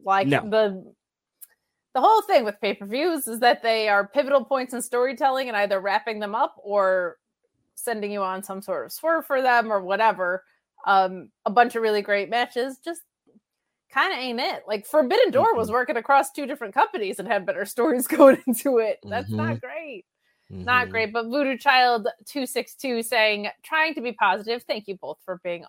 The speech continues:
Speaker 1: awesome." Well, thank you. We're trying.
Speaker 2: Appreciate
Speaker 1: We're
Speaker 2: it.
Speaker 1: trying over here. We acknowledge our forever champ, Athena. We absolutely do. Any
Speaker 2: Mm-hmm.
Speaker 1: predictions, hopes for Death Before Dishonor? Well, let's get into it, 'cause,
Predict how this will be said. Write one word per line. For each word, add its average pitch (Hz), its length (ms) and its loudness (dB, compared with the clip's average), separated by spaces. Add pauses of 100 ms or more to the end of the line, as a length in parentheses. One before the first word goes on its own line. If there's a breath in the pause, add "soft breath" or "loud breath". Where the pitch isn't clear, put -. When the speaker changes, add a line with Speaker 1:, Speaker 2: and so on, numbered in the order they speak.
Speaker 1:
awesome." 180 460 -8
Well, 349 120 -6 (120)
thank 523 220 -8 (100)
you. 466 480 2
We're 262 120 -6
trying. 240 600 2 (480)
Speaker 2:
Appreciate 143 340 0
Speaker 1:
We're - 80 2
Speaker 2:
it. - 80 -10
Speaker 1:
trying 254 420 4
over 208 300 0
here. 208 300 0
We 247 140 2
acknowledge 285 460 8
our 269 140 2
forever 262 420 2
champ, 254 300 -4
Athena. 233 460 -4
We 190 180 -6
absolutely 180 560 -8
do. 208 300 -8 (300)
Any 240 140 2
Speaker 2:
Mm-hmm. 247 80 -4
Speaker 1:
predictions, 240 500 -4
hopes - 840 -2 (380)
for 240 160 -2
Death 208 340 -2
Before 208 320 -6
Dishonor? 220 600 -10 (420)
Well, 269 80 -2
let's 339 240 6
get 440 140 0
into 220 340 -4
it, 190 200 -2
'cause, 208 400 -4